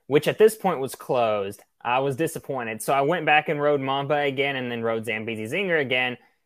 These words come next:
And at this point, it was about nine o'clock at night. So I went back and checked Prowler again. I noticed a train was stuck on the lift hill and there were maintenance guys in the station working on it. So I figured,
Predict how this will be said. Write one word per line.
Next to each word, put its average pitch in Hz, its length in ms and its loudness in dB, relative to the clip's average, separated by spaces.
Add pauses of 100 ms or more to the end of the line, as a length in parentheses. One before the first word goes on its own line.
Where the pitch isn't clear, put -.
(220)
And 120 140 0
at 120 120 -4
this 175 200 0
point, 170 280 -2
it 131 60 0
was 135 140 0
about 123 420 4
nine 131 840 -2 (760)
o'clock 131 460 -2
at 113 80 -2
night. 117 380 -2
So 127 100 -2
I 117 120 2
went 131 180 -4
back 131 200 2
and 123 80 -10
checked - 280 -4
Prowler 131 340 2
again. 113 460 -2 (360)
I 127 160 4
noticed 165 360 0 (100)
a 113 80 -8
train 190 300 -4
was 151 140 -4
stuck 185 300 2
on 170 120 2
the 147 60 -2
lift 160 320 -2
hill 127 360 0 (160)
and 123 180 -2
there 127 100 0
were 123 80 0
maintenance 127 360 -4
guys 117 440 0
in 131 160 -8
the 117 60 -6
station 127 500 -6
working 117 400 -4
on 98 160 -10
it. 101 100 -10
So 123 140 -4
I 117 80 -2
figured, 120 380 -4